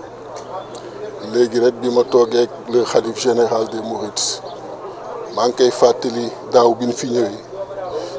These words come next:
ci cadre Yewwi Askan Wi, fekk jamono yooyu jamono yu tàng la, politiquement parlant, mu jël kàddu ñaanal Sénégal, xamal ni jàmm rek mooy am Sénégal,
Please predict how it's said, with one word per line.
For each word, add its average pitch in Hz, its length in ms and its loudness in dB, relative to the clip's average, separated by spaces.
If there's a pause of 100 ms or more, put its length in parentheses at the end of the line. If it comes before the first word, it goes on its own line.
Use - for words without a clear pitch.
(140)
ci - 120 -8
cadre 117 420 4
Yewwi 117 480 2
Askan - 380 2
Wi, 107 100 -8 (340)
fekk 113 300 -2
jamono 113 320 0
yooyu 110 340 -4
jamono 113 300 0
yu 110 180 -6 (100)
tàng 123 200 6
la, - 200 -6 (840)
politiquement 113 640 -4
parlant, 101 380 -2 (1000)
mu 107 120 -8
jël 113 220 -4
kàddu 113 460 0 (460)
ñaanal 123 440 6
Sénégal, 104 520 0 (960)
xamal 120 260 2
ni 120 360 -4 (500)
jàmm 120 320 6
rek 127 180 0
mooy 113 260 2
am 104 140 -6
Sénégal, 101 440 -4